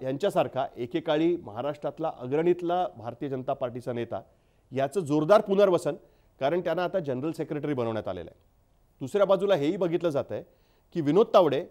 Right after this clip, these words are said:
यांना महाराष्ट्राच्या भारतीय जनता पार्टीच्या राजकारणातनं आता बाजूला केलं गेलं गेलं, पण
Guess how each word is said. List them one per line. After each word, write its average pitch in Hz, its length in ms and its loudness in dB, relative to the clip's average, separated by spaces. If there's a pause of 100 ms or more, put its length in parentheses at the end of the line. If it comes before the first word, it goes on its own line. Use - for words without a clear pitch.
(120)
यांना 156 180 -4
महाराष्ट्राच्या 175 960 0 (300)
भारतीय 127 280 -4
जनता 170 280 -2
पार्टीच्या 156 460 -6
राजकारणातनं 143 640 -4 (400)
आता 131 200 -6
बाजूला 127 360 -2
केलं 123 240 -4
गेलं 95 160 -10
गेलं, - 220 -20 (560)
पण 165 120 2